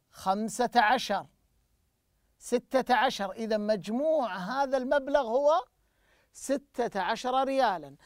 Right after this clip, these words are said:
هل يكفي لشراء هذه اللعبة أبنائي وبناتي؟ اللعبة ثمنها ثمانية عشر، لا يكفي، أقل منه، صح ولا لا؟ إذن أبنائي وبناتي نكتب الإجابة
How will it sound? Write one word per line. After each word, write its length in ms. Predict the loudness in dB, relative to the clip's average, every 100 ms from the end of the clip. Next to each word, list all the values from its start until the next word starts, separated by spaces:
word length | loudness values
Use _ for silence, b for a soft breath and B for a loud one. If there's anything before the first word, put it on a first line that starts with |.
| b -6
هل 540 | 0 2 0 -2 0
يكفي 500 | 0 -2 -16 -8 -6
لشراء 600 | -6 -6 -6 -2 -2 -4
هذه 400 | -6 -6 -6 -8
اللعبة 480 | -8 -8 -6 -6 -6
أبنائي 300 | -6 -8 -10
وبناتي؟ 540 | -10 -12 -12 -14 -18 _ _ _ _ _ _
اللعبة 320 | -8 -8 -6 -6
ثمنها 440 | -6 -6 -6 -8
ثمانية 420 | -10 -14 -10 -8 -4
عشر، 380 | -2 -4 -10 -18 _ _ _ _ _ _ _ _ _ -4
لا 220 | 0 0
يكفي، 500 | 4 2 2 -8 -2
أقل 680 | -2 6 8 8 2 -2 -6
منه، 380 | -2 -2 -2 -8
صح 220 | -10 -6 2
ولا 160 | 4
لا؟ 240 | 6 6 2 b b b
إذن 360 | 0 2 2 2
أبنائي 360 | 0 -2 -2
وبناتي 480 | -2 -2 -2 -4 -6
نكتب 440 | -8 -8 -6 -2 -2
الإجابة 720 | -2 -4 2 2 4 2